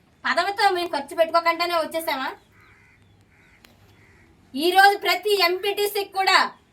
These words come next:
ప్రతి ఎంపీటీసీకి మేము ఇచ్చాం. అందినా వాళ్ళకన్నీ పో-,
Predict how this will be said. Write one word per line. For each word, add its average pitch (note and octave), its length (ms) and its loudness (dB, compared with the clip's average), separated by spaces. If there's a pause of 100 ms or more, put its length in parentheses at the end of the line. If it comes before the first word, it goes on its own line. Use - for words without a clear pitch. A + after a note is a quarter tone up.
(720)
ప్రతి E4+ 340 -2
ఎంపీటీసీకి F#4+ 580 -4
మేము E4+ 240 -2
ఇచ్చాం. - 340 -2 (1300)
అందినా C#4+ 340 -2 (1300)
వాళ్ళకన్నీ D4+ 400 -2
పో-, D4+ 260 0